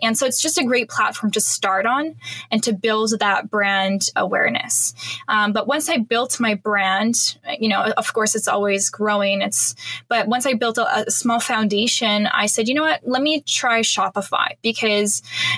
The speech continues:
for me, Amazon was very frustrating because of the nature of my product. I had so many sizes at that point, and, um,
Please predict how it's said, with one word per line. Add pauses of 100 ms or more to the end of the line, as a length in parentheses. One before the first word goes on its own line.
for
me,
Amazon
was
very
frustrating (240)
because
of
the
nature
of
my
product.
I
had
so
many
sizes
at
that
point,
and,
um,